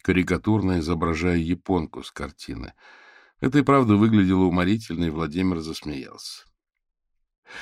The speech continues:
Хотя ему почему-то было обидно за давно умершего художника.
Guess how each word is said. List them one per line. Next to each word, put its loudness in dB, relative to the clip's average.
Хотя 4
ему 6
почему-то -2
было 4
обидно -2
за -4
давно 0
умершего -6
художника. -10